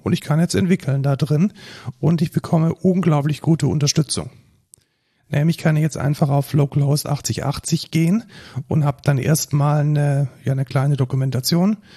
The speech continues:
Hab rechts dann nochmal, hey, hier kannst du übrigens deine I D E einrichten und hier deine How-To-Guides.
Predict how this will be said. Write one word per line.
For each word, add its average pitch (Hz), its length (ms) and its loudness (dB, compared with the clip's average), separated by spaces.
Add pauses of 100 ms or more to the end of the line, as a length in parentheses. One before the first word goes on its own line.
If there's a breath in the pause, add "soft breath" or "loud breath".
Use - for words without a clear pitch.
(240 loud breath)
Hab - 260 -4
rechts 151 320 -2
dann 147 140 0
nochmal, 147 380 0
hey, 165 260 2
hier 151 260 0
kannst - 340 -2
du 151 40 2
übrigens 147 380 0
deine 139 220 0
I - 120 -4
D 135 220 -2
E 165 100 2
einrichten 160 600 0
und 151 140 2
hier 151 120 2
deine 135 260 0
How-To-Guides. 139 680 -2